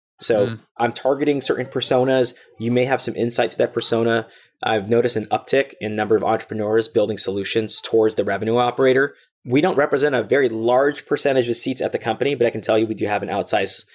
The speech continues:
Speaker 1: leveraged impact at companies. And so when folks are engaging me, they're saying, "Well, I, I would love to," and they always say this, "I would love to pick your brain."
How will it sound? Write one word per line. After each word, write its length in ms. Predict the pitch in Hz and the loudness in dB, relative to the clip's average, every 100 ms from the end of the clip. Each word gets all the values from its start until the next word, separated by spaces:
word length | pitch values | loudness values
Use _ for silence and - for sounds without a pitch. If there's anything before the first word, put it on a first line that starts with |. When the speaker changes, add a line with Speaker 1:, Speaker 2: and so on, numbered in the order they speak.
| - _ 113 | -20 _ -2
Speaker 1:
leveraged 320 | 101 98 - | 0 -2 -2
impact 360 | 117 113 104 | -4 -2 -6
at 100 | - | -6
companies. 440 | - 95 98 98 - - - - | -8 -8 -8 -6 -8 -10 -14 -6
And 80 | 113 | 0
so 140 | 131 | 2
when 100 | 127 | 2
folks 260 | 123 147 147 | 2 2 2
are 100 | 151 | 0
engaging 420 | 117 117 113 113 | 2 0 2 -2
me, 180 | 107 107 | -2 -2
they're 140 | 107 | -2
saying, 160 | 101 117 | -2 0
"Well, 160 | 151 156 | 0 0
I, 120 | 127 | 0
I 120 | 110 | 0
would 160 | 123 123 | 0 0
love 500 | 120 180 185 - - | 0 0 -2 -10 -2
to," 260 | 120 113 110 _ _ _ | 2 2 0 _ _ _
and 120 | 127 135 | -2 2
they 60 | |
always 240 | 135 156 151 | 4 4 2
say 100 | 98 | -2
this, 140 | 95 | -2
"I 80 | 127 | 0
would 100 | 147 | 0
love 100 | 156 | -2
to 60 | - | -6
pick 140 | 151 | -2
your 80 | 120 | -2
brain." 400 | 98 95 92 90 | 0 -4 -6 -8